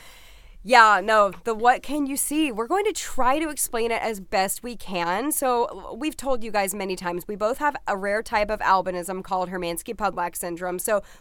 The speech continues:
we do have the same genetic disorder. So our vision is very similar, but there are some people with, with albinism or with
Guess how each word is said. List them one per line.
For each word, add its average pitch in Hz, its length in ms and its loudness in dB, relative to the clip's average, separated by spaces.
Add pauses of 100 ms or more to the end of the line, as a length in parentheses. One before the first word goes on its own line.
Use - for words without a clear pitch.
we 349 160 2
do 269 280 -4
have 214 460 4
the 196 100 -6
same 190 600 0 (500)
genetic 185 520 0
disorder. 147 720 -4 (140)
So - 400 0
our 285 300 6
vision 247 500 0
is 220 260 0
very 208 300 -2
similar, 233 500 0
but 311 600 2
there 285 180 2
are 285 200 4
some 359 200 -4
people 269 520 0
with, 214 280 -6
with 220 160 -6
albinism 233 640 2
or 208 120 0
with 196 220 -6